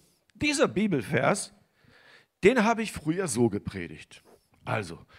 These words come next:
wenn du, äh, ein Kind Gottes bist und die Saison hat begonnen, dass Gott mit dir, äh, äh, etwas ma-, tun möchte, dann musst du Frucht bringen.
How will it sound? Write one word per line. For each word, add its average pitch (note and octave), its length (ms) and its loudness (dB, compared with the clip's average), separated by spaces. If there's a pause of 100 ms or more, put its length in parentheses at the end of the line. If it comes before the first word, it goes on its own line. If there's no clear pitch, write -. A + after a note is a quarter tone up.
(220)
wenn B3 380 8
du, G#2+ 300 -2 (1900)
äh, A#2+ 80 -2
ein A#2+ 480 0
Kind F#3 200 2
Gottes F3+ 320 0
bist - 400 -14 (1080)
und A#2+ 420 -6 (100)
die C3 280 -4
Saison D3 680 4
hat C#3 260 -4
begonnen, C#3 440 0
dass A2+ 200 -6
Gott E3 240 0
mit C3+ 180 -6
dir, D#3 340 -2 (120)
äh, C3 100 -2
äh, A#2+ 760 0
etwas - 440 -6
ma-, C3 160 -2 (100)
tun F3+ 260 -4
möchte, E2 380 -8 (880)
dann F#2 140 -10
musst E3 320 0
du B2 180 -4 (220)
Frucht - 340 8
bringen. F#2 300 -8